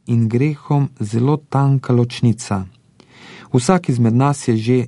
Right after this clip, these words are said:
doživel lenobo, ki ima negativni predznak. Gre za lenobo, ki nas spravi v slabo voljo, ki v nas pusti slab občutek,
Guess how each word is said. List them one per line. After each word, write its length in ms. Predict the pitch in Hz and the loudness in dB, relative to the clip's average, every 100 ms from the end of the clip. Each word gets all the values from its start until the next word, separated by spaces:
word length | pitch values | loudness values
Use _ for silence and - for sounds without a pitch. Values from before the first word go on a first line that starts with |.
| 120 | -4
doživel 460 | 113 107 113 120 | -4 -2 0 2
lenobo, 520 | 113 107 123 147 143 123 - - _ | 2 0 0 0 0 -2 -6 -20 _
ki 140 | - | -2
ima 240 | 127 127 123 - | 2 2 0 -2
negativni 600 | 139 160 123 120 110 107 | 0 0 -2 0 0 0
predznak. 640 | 104 107 104 107 101 - - _ _ _ _ | -2 -6 -2 0 -2 -4 -18 _ _ _ _
Gre 220 | 120 117 120 | 0 2 2
za 140 | 113 | 2
lenobo, 540 | 104 113 139 151 151 131 - - - | 2 2 2 2 0 -2 -10 -20 -20
ki 140 | - 123 | -4 0
nas 320 | 113 104 - - | 0 -2 -8 -16
spravi 480 | - - 139 131 | -10 -2 0 0
v 60 | 113 | -2
slabo 360 | - 117 110 107 | -2 -2 -2 0
voljo, 460 | 123 147 143 123 120 - - _ - | 0 2 2 0 -4 -14 -20 _ -6
ki 300 | - 123 104 | 0 0 0
v 100 | 117 | 0
nas 320 | 120 156 147 - | 2 0 -2 -4
pusti 380 | 123 - 135 | -6 -2 -4
slab 340 | 123 - 113 110 | -2 -2 -2 -2
občutek, 680 | 104 - 160 - 127 123 | -8 -4 -4 0 -4 -4